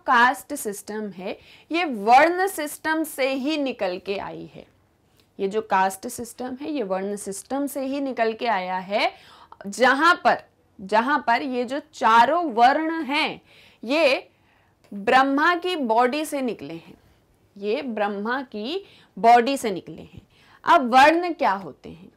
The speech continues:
देखो, वर्ण क्या होते थे generally, पहले के ज़माने की अगर हम बात करें, बिल्कुल बहुत पुराने टाइम में हम चले जाएं, जब सोसाइटी स्टार्ट हुई थी, तो जो भी जो वर्क करता था, ठीक है, जो भी जो वर्क करता था और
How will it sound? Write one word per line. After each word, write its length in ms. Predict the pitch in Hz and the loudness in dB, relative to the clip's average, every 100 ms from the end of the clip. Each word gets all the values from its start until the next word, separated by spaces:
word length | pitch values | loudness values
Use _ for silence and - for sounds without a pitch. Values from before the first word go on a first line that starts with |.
| - | -6
देखो, 240 | 214 175 170 | -4 -2 -4
वर्ण 500 | 185 214 285 330 311 | 0 2 2 -2 -2
क्या 140 | 311 | 0
होते 320 | 294 254 220 226 | 0 -2 -4 -6
थे 160 | 240 | -6
generally, 460 | 220 190 190 202 247 - | -6 -6 -6 -6 -10 -4
पहले 340 | 220 220 277 | -4 -2 -4
के 120 | 294 269 | -4 -4
ज़माने 360 | 226 196 202 | -4 -6 -8
की 100 | 196 | -10
अगर 180 | 190 190 | -10 -10
हम 160 | 202 196 | -10 -8
बात 240 | 180 175 | -8 -8
करें, 220 | 190 220 | -10 -8
बिल्कुल 280 | 208 202 214 | -6 -4 -4
बहुत 360 | 180 202 220 - | -2 0 0 0
पुराने 340 | 220 202 208 | -4 -4 -4
टाइम 200 | 220 196 | -4 -4
में 120 | 202 196 | -6 -8
हम 100 | 208 | -10
चले 240 | 202 202 | -8 -6
जाएं, 160 | 196 202 | -6 -6
जब 120 | 208 | -8
सोसाइटी 560 | - 196 202 196 214 208 | -8 -8 -8 -8 -8 -10
स्टार्ट 420 | - 180 208 220 | -6 -2 -2 -2
हुई 200 | 196 175 | -8 -10
थी, 280 | 170 185 339 - - - - _ - | -12 -8 -8 -10 -20 -20 -20 _ -4
तो 120 | 349 381 | -4 -2
जो 400 | 254 233 285 311 | 0 4 6 4
भी 220 | 349 381 | -2 -4
जो 320 | 339 247 302 | -2 0 0
वर्क 540 | 311 175 220 285 285 | 0 0 2 2 0
करता 400 | 262 226 151 156 147 | -6 -6 -6 -12 -16
था, 160 | - - _ _ _ | -20 -20 _ _ _
ठीक 120 | 208 | -14
है, 100 | 349 - 202 | -14 -14 -4
जो 200 | 214 220 | -2 -2
भी 180 | 247 | -4
जो 180 | 240 269 | -4 -6
वर्क 380 | 269 214 233 233 | -4 -2 -4 -6
करता 380 | 240 208 202 208 | -6 -6 -4 -6
था 160 | 262 | -4
और 360 | - - 202 | -2 2 2